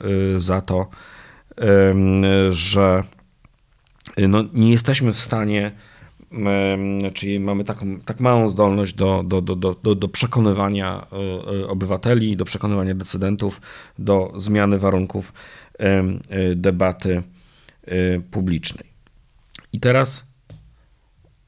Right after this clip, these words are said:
co Monbiot w tej sytuacji postuluje?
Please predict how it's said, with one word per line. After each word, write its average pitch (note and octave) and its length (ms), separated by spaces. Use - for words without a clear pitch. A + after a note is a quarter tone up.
co C#3+ 520
Monbiot A#2 500
w - 100
tej G#2 120
sytuacji F#2 720
postuluje? F#2+ 600